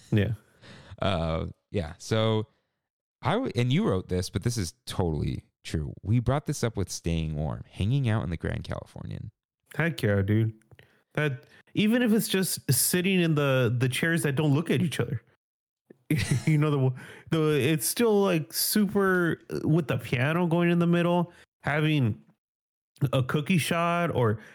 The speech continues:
Speaker 1: having, like, a, e-, even if you're not drinking anything, just, just hanging out, dude. Or especially if you're by the fireplace. No, that's a, that's, that's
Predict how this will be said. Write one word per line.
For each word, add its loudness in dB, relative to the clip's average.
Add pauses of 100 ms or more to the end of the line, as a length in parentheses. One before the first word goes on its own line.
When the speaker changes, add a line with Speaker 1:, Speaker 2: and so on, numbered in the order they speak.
(140)
Speaker 1:
having, 0
like, 2
a, 4 (120)
e-, 2
even 2
if 0
you're 2
not 2
drinking 0
anything, -2 (460)
just, -2
just -2
hanging 0
out, 0
dude. 0 (460)
Or 0
especially 0
if 0
you're 4
by 2
the 0
fireplace. 0
No, 2
that's 2
a, -4 (640)
that's, -2 (180)
that's -2